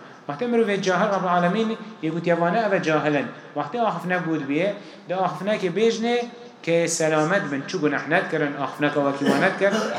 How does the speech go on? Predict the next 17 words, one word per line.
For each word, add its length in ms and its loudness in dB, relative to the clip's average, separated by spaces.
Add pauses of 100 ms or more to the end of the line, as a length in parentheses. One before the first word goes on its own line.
(120)
آخفنه 400 0
که، 280 0 (840)
که 80 6
مروف 260 2
لی 140 4
خلاص 440 6
ببیتو، 400 -2 (300)
و 100 -2
خلی 220 6
در 160 8
باز 360 6
که 60 2
تو 140 0
شر 300 4
و 120 4
خلاص 400 0
کرد. 220 -2